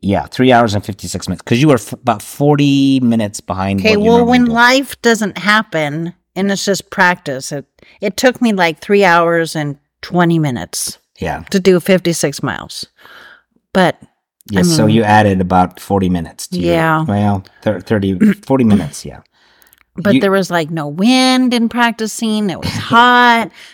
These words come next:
Speaker 2: There was no people around me. There was no, uh, not a bunch of divots. I had a nice road. <laughs>
Speaker 1: Yeah, we gotta go find some
Speaker 2: <clears throat>
Speaker 1: country roads
Speaker 2: No,
Speaker 1: next time.
Speaker 2: yeah.
Speaker 1: Your transition was seven twenty-three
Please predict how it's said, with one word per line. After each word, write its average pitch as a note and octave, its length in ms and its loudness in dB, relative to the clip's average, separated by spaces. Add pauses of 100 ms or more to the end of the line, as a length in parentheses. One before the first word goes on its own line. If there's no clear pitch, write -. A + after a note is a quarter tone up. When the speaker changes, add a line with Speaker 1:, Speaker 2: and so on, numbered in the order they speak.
(100)
Speaker 2:
There G3 100 -4
was F#3+ 160 -4
no D3 160 -8
people A#3 460 2
around A#3 420 2
me. A3 600 -2
There F#3 140 -2
was F3 160 -6
no, D3 320 -6 (540)
uh, D#3+ 80 -4
not F3+ 280 4
a F3+ 40 2
bunch F3 260 -4
of D3 100 -6
divots. G3+ 540 2
I C3+ 100 -6
had D3+ 240 -6
a D3+ 60 -6
nice D3 420 -8
road. F#3+ 800 2 (160)
<laughs> - 140 -2
Speaker 1:
Yeah, F#2+ 180 -2
we A2+ 60 -4
gotta A2+ 200 -2
go G2+ 120 -2
find G2 300 -4
some B3 560 2
Speaker 2:
<clears throat> - 40 -20
Speaker 1:
country A#2 340 -2
roads G2 300 0
Speaker 2:
No, F#3+ 140 0
Speaker 1:
next F3 160 -2
time. F2+ 180 -6
Speaker 2:
yeah. E3 340 -4
Speaker 1:
Your A#2+ 120 -2
transition C3+ 600 2
was A#2 160 2
seven A#2 280 0
twenty-three C3 680 -2